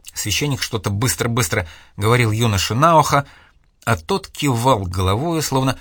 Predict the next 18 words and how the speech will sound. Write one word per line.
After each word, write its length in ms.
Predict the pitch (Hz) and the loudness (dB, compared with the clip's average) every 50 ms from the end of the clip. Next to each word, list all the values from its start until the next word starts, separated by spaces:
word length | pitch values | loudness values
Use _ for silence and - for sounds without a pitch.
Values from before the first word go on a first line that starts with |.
| - - - - - | -12 -20 -20 -16 -8
соглашаясь. 720 | - - - 131 117 113 98 - - 87 71 - - - - _ _ _ _ _ _ _ _ _ _ _ _ _ _ _ _ _ _ _ _ _ _ _ _ _ _ _ _ _ _ _ - | -6 -2 0 2 4 4 2 2 0 -4 -6 -8 -12 -18 -20 _ _ _ _ _ _ _ _ _ _ _ _ _ _ _ _ _ _ _ _ _ _ _ _ _ _ _ _ _ _ _ -6
На 140 | - 113 104 | -2 -2 0
преступнике 580 | 85 - - - - 214 185 185 185 165 - 151 | 0 0 -2 -2 -4 -6 -6 -8 -8 -6 -4 -2
была 200 | 127 139 147 143 | 0 0 0 0
та 240 | - - 156 143 | 0 0 0 0
же 140 | 131 117 123 | 2 0 -2
куртка 460 | - - - 151 131 - - - - | -4 -4 -2 -2 -2 -2 -2 -2 -2
семинариста, 800 | 107 - - - 117 120 113 107 113 113 147 180 165 - - 156 143 - - - - - _ | 0 0 0 0 0 2 2 2 2 2 2 0 -2 -2 -4 -4 -6 -6 -12 -20 -20 -20 _
в 100 | - - | -20 -18
которой 420 | - - - - 165 165 156 139 | -18 -8 0 2 2 2 2 0
он 200 | - - 135 123 | 0 0 0 0
и 40 | 120 | 2
был 200 | 110 107 117 113 | 2 2 0 0
схвачен 480 | 104 - - 107 127 135 - 120 117 104 | 0 0 0 0 0 0 0 -2 -2 -2
при 200 | - 113 - - | -2 -2 -2 -2
экспроприации 800 | - - - - - 107 101 85 90 98 95 95 85 - 98 98 | -4 -6 -4 -2 -2 -2 0 2 2 2 2 2 0 0 -2 0
в 100 | 95 92 | 0 2
банке. 380 | 101 127 107 73 - - - | 2 0 0 0 -4 -12 -20